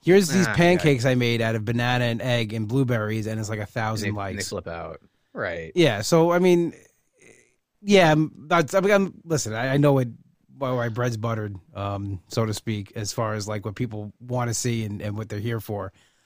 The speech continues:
Speaker 1: uh, which I'm okay for because I've been so public. And again, I, I had the same kind of thing. Like, I wanted to help myself. I wanted to keep myself, um, on track and,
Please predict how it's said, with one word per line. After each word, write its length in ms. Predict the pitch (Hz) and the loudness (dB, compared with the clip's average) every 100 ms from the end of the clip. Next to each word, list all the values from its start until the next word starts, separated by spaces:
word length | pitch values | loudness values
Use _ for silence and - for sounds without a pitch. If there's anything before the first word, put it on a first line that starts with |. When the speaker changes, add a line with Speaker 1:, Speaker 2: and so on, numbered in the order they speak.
| _ _ - | _ _ 2
Speaker 1:
uh, 60 | |
which 100 | 185 202 | 4 6
I'm 120 | 196 | 6
okay 260 | 170 190 | 6 6
for 180 | 147 135 | 6 2
because 300 | 123 120 127 | 0 0 0
I've 140 | 131 127 | 0 -2
been 120 | 131 | -2
so 200 | - 127 | 0 0
public. 320 | 139 135 123 | 2 0 0
And 200 | 131 131 | -2 0
again, 320 | 135 147 120 _ - | 2 2 0 _ -2
I, 320 | 135 190 175 _ _ _ _ _ _ _ | 2 4 2 _ _ _ _ _ _ _
I 140 | 147 196 | 2 4
had 100 | 208 | 4
the 40 | |
same 220 | 160 185 | 4 2
kind 120 | 160 151 | 4 2
of 80 | |
thing. 140 | 156 143 | 4 2
Like, 120 | 120 | 2
I 80 | 131 | 2
wanted 260 | 170 170 135 | 4 4 2
to 220 | 131 123 | -2 2
help 180 | 160 147 | 0 0
myself. 400 | 131 - 151 123 | -2 2 2 2
I 40 | |
wanted 220 | 131 135 | 0 0
to 20 | 139 | 0
keep 100 | 147 | 0
myself, 600 | 117 - 143 131 - _ _ | 0 2 2 2 -4 _ _
um, 520 | 117 113 113 110 101 95 _ _ _ _ - | -8 -6 -4 -6 -10 -16 _ _ _ _ -6
on 160 | 123 | -4
track 400 | 123 147 117 107 | 0 -2 -2 -4
and, 260 | 110 104 | -8 -10